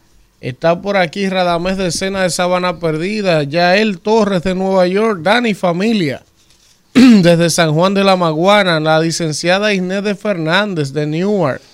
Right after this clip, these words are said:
Dice Inés, que es P R Mista, que como dirigente del P R M en New Jersey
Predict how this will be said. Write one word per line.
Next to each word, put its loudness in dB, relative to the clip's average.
Dice 2
Inés, -2
que -8
es -6
P -4
R -2
Mista, -4
que -6
como -6
dirigente -4
del -4
P -4
R -2
M -6
en -6
New -6
Jersey -4